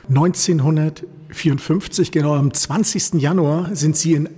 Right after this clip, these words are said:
Ahrenshoop geboren worden. Ich bin kürzlich mal wieder den Grenzweg entlang gegangen.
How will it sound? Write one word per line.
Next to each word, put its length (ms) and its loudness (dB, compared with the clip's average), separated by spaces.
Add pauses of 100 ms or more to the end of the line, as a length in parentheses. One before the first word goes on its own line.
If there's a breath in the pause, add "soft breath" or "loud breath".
Ahrenshoop 720 -4
geboren 520 2
worden. 380 -2 (520 loud breath)
Ich 100 0
bin 100 4
kürzlich 300 -2
mal 140 0
wieder 160 2
den 180 0
Grenzweg 680 -2
entlang 360 0
gegangen. 460 0